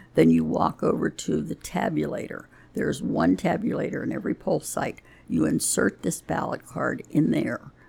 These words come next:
That's when your ballot is counted, and it's dropped down into a secure ballot box. So we harvest the votes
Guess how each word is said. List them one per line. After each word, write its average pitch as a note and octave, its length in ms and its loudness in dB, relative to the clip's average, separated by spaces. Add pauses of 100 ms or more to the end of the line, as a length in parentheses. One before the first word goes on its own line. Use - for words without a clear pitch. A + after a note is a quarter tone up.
(140)
That's D3+ 300 0
when F3+ 160 4
your F#3 100 4
ballot - 480 -2
is - 280 -6
counted, - 540 -2 (380)
and F#3+ 100 2
it's - 200 -6
dropped - 400 -4
down C#3+ 260 0
into C#3 180 0
a C3+ 60 0
secure - 420 -2
ballot C#3 400 -2
box. - 460 -12 (580)
So B2 420 2 (320)
we F3+ 200 4
harvest D#3+ 640 2
the F#3 80 -2
votes - 500 -2